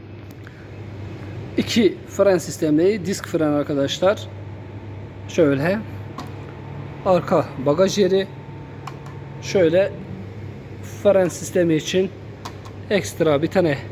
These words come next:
lamba da arkada var arkadaşlar. Şöyle sıvı geçirmez koltuk arkadaşlar.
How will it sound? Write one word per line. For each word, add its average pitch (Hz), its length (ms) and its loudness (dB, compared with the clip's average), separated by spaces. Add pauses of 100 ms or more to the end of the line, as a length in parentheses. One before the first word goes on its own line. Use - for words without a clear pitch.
(840)
lamba 180 340 4
da 190 80 6
arkada 165 480 2
var 135 120 2
arkadaşlar. 135 680 0 (1080)
Şöyle 180 380 4
sıvı 180 320 2
geçirmez 175 840 2 (1300)
koltuk 175 440 4
arkadaşlar. 156 760 2